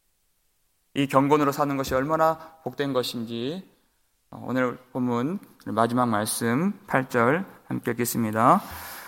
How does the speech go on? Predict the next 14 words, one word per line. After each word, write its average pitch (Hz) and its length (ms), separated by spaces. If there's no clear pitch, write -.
"우리가 135 760
먹을 139 420
것이, 160 520
먹을 151 300
것과 143 680
입을 143 320
것이 143 300
있은즉 127 920
족한 135 440
줄로 123 560
알 117 400
것이니라." 110 800
이렇게 104 240
말씀했어요. - 540